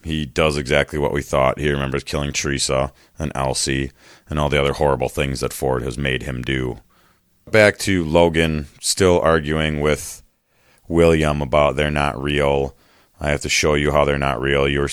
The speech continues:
you completely forgot about my sister, the woman you're supposed to marry." And then he reaches in his pocket and busts out a picture. And guess what that picture is? That picture is the exact same picture,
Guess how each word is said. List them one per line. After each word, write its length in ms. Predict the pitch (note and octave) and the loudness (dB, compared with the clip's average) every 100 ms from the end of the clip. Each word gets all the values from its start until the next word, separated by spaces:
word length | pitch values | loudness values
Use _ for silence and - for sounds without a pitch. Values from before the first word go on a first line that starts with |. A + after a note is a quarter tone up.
| - | -4
you 200 | E2+ D#2 - _ | -6 -8 -10 _
completely 380 | - F#2+ G2 E2 | -4 -2 -2 -2
forgot 320 | - D#2 D#2 | -2 2 4
about 240 | D2 D#2 C2 | 4 2 0
my 100 | C#2+ | -2
sister, 460 | - E2 - D2+ | 0 -2 -2 -2
the 100 | C#2+ | 0
woman 260 | C#2+ D2+ D2 | 0 0 -2
you're 80 | D2 | -4
supposed 320 | - D2+ - | -2 -4 -2
to 60 | |
marry." 440 | D#2 D2+ D2+ D2+ D2 - - - | -2 0 2 0 -2 -10 -20 -6
And 120 | F2+ | 0
then 100 | F#2+ | 2
he 80 | A#2 | 4
reaches 300 | B2 A2+ G#2+ | 2 0 0
in 100 | A2 | 0
his 120 | G#2 | 0
pocket 560 | - G2+ G2 F2+ D#2+ _ _ _ - | 0 2 2 2 0 _ _ _ -2
and 240 | F2+ E2+ | -2 0
busts 380 | D#2+ D2 - - | 2 2 0 0
out 160 | D#2+ E2 | 2 2
a 60 | |
picture. 680 | - E2 - - C#2 B1 A#1+ _ _ - | 2 0 0 -2 -2 -2 -8 _ _ -10
And 180 | E2+ E2 | -8 0
guess 260 | G2+ - | 2 2
what 100 | G2 | -2
that 220 | F#2 D#2+ - | 0 -2 -2
picture 360 | D#2+ - C#2+ | -6 -4 -2
is? 320 | C2 B1+ B1+ - - - - | -2 -2 -6 -10 -20 -14 0
That 200 | F2+ - | 4 4
picture 320 | G2+ - F#2+ | 2 2 0
is 100 | D#2+ | 2
the 100 | D#2+ | -2
exact 400 | C#2 F2+ F#2+ - | 2 4 4 2
same 220 | G2+ F2 | 0 0
picture, 560 | F#2+ F2 - D2+ C#2+ | 0 -2 0 0 -2